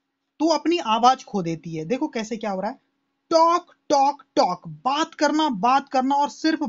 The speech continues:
बात करना was बेनी पीसीज हॉबी। ये क्या थी?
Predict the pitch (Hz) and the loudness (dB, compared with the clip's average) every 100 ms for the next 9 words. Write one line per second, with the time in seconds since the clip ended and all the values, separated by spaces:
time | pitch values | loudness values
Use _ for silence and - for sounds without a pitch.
0 | 165 220 247 277 - 214 202 202 262 _ | -4 2 2 2 0 -2 0 -2 -4 _
1 | _ 202 240 285 294 202 180 226 262 302 | _ 2 4 4 2 -2 0 2 2 0
2 | 277 240 214 262 269 170 170 190 190 160 | -2 -6 -2 -2 -2 -6 0 0 0 -6
3 | _ _ 196 294 311 285 311 | _ _ -2 2 4 4 2